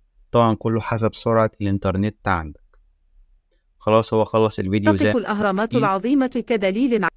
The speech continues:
Speaker 1: ده الشكل النهائي للفيديو. كل ما عليا بس ان انا باجي هنا عند داونلود، بضغط عليها وببدأ ان انا احمل الفيديو بصيغة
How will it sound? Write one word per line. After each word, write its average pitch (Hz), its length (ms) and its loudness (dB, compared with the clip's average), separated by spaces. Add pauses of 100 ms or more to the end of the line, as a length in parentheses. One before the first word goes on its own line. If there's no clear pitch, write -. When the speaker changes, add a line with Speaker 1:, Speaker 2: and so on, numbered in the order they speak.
(320)
Speaker 1:
ده 110 180 4
الشكل 107 380 -4
النهائي 101 400 0
للفيديو. 120 640 -2 (420)
كل 113 260 0
ما 104 100 2
عليا 104 300 2
بس 123 280 -2
ان 113 120 0
انا 110 120 0
باجي 104 280 0
هنا 101 100 0
عند 101 260 0
داونلود، 98 560 0
بضغط 101 420 -2
عليها 127 280 0
وببدأ 110 360 -2
ان 101 100 -4
انا 107 180 -6
احمل 110 440 0 (460)
الفيديو 104 580 0
بصيغة 107 520 0